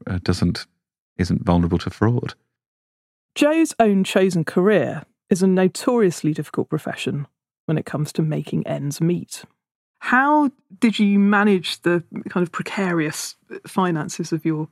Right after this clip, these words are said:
Speaker 2: chosen career in
Speaker 1: Yeah.
Speaker 2: the earlier days?
Speaker 1: It, the disparity is quite stark, really. There's a lot of people,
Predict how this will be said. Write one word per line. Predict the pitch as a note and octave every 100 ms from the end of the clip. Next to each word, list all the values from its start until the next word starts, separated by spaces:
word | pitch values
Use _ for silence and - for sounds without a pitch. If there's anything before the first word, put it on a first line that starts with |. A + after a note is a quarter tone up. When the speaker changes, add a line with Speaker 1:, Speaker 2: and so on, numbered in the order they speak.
| _ -
Speaker 2:
chosen | F#3 F3 E3+
career | - F#3 E3+ D#3+ -
in | F#3
Speaker 1:
Yeah. | F#3
Speaker 2:
the | G#3 F#3+
earlier | E3 D#3+
days? | D3 E3 - A#2+
Speaker 1:
It, | A#2+
the | C#3+
disparity | C#3+ - D#3+ D#3+ - G2
is | F2+ - - _ - -
quite | - E2+
stark, | - - F#2 E2 -
really. | D#2+ D#2
There's | E2 G2
a |
lot | G#2 A#2 A2+
of |
people, | - G#2 F#2+ F#2 F2 F2